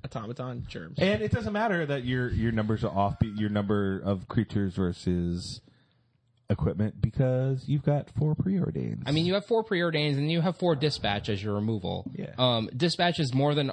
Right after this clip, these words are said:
Speaker 3: more than often gonna be just a, a swords. Like, it, it's
Speaker 2: Yeah.
Speaker 3: gonna be the all upside swords.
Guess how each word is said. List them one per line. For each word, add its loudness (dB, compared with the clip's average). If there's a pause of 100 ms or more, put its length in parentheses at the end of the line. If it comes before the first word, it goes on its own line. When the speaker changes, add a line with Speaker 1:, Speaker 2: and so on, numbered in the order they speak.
Speaker 3:
more 4
than 2
often 0 (440)
gonna -4
be -2 (140)
just -6
a, -2
a -2
swords. -4 (400)
Like, 0
it, 2
it's 2
Speaker 2:
Yeah. 4
Speaker 3:
gonna -2
be 2
the 0
all 4
upside -2
swords. -10